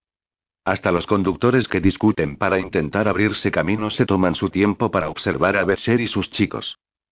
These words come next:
Avanzando con el pelo y las barbas al aire y una expresión decidida en el rostro,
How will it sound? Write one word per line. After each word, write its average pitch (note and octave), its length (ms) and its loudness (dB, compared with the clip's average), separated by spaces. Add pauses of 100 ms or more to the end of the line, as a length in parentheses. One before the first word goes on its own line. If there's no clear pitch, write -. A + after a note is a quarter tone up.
(120)
Avanzando F#2 640 2
con G2+ 160 0
el F#2+ 180 0
pelo G#2 300 0
y E2+ 80 -2
las C#2+ 180 -4
barbas G#2+ 380 0
al G#2 100 2
aire C3+ 260 0
y A#2 60 0
una A#2+ 200 0
expresión G#2 640 0
decidida G2 540 -4
en F2 80 -6
el D2 120 -4
rostro, A2 480 0